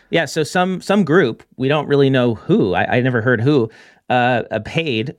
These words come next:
to send deepfake voice messages as Joe Biden out to, uh,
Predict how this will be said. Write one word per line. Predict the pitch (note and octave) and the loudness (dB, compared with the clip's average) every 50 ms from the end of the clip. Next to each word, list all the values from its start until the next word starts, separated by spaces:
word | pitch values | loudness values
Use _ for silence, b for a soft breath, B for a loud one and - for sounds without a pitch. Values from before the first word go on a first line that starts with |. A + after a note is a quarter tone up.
| _ - | _ -10
to | - C3+ B2 A#2 A2+ A2+ A#2 A#2 A#2 - _ _ _ _ _ _ _ _ | -6 -4 -4 -2 -2 -2 -4 -4 -6 -10 _ _ _ _ _ _ _ _
send | - - D3+ C#3 C3+ B2+ A2+ | -6 -2 0 0 0 0 -2
deepfake | C3 C#3 D3 - - C#3+ C3+ - - _ _ _ - | -2 -4 -4 -2 -2 -2 -2 -4 -8 _ _ _ -4
voice | A#2+ C#3 D3 - | -2 0 0 0
messages | - A#2+ G#2 - G#2+ A#2 A2 A#2 A#2+ - | -2 -4 -6 -6 -6 -6 -6 -6 -4 -4
as | - A#2+ B2+ B2 | -2 -2 -2 -2
Joe | A2+ - B2 A2+ | -2 -2 -2 0
Biden | G#2 C3 C3 B2+ A2 G2+ A2 C3 - b b b b b b b b | 0 0 0 0 -2 -4 -6 -8 -10 b b b b b b b b
out | C3 C3 C3+ - - | 0 0 -2 -2 -6
to, | - - B2+ A#2 A2+ A2+ G#2+ | -6 -4 -4 -2 -2 -2 -2
uh, | G2+ A2 G#2+ G#2 G#2+ | -2 -2 -2 -4 -6